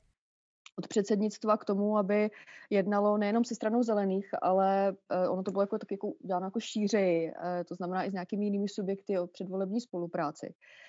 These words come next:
Eh, my také jako nehovoříme primárně o koalici, eh,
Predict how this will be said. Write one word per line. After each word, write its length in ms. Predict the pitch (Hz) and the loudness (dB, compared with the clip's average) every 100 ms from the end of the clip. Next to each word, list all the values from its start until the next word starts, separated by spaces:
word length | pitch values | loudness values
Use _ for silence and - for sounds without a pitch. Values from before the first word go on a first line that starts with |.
| - - - | -20 -20 -4
Eh, 140 | 190 185 | 0 0
my 120 | 202 | 0
také 260 | 208 208 | 0 2
jako 180 | 196 202 | 2 2
nehovoříme 880 | 202 208 196 208 202 202 196 196 196 196 - 196 | 0 0 -4 -4 -4 -2 -2 -2 -4 -6 -8 -2
primárně 460 | 196 202 190 208 | 0 2 0 -2
o 80 | 196 | -4
koalici, 680 | 196 190 180 175 - 156 208 - _ - | 0 2 2 0 -2 -4 -6 -14 _ -14
eh, 340 | 160 165 165 | -10 -8 -8